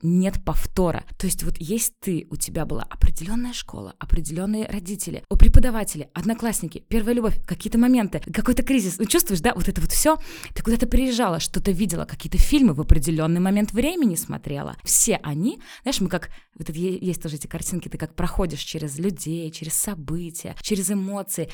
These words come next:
и они все тебя раскрашивают, а, да, придают тебе разный опыт, разные качества. И представляешь, да, твой путь, там, мой путь,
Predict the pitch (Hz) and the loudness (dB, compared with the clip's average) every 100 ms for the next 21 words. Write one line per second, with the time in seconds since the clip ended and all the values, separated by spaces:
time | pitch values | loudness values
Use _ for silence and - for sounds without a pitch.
0 | - - 175 170 - - 339 - 175 165 | -14 -10 -6 -6 -6 -8 -8 -8 -8 -8
1 | - - 139 - - 135 - _ - 175 | -10 -10 -10 -10 -10 -12 -16 _ -8 -4
2 | 170 196 185 185 185 - - 170 254 254 | -4 4 4 4 0 -4 -6 -2 -4 -4
3 | - 214 226 190 180 - 170 - - - | -6 -4 -2 -2 -4 -4 -4 -4 -4 -6
4 | - - - 208 214 180 - 156 143 160 | -14 -18 -6 -4 -2 -4 -6 -8 -8 -10
5 | - 147 - - 220 214 214 - _ - | -8 -10 -12 -10 -6 -4 -6 -12 _ -4
6 | - - 214 202 185 190 175 277 - 156 | -4 -2 -4 -4 -4 -6 -6 -4 -6 -8
7 | - 139 135 165 190 247 - - 156 - | -8 -12 -4 0 2 0 2 0 0 -6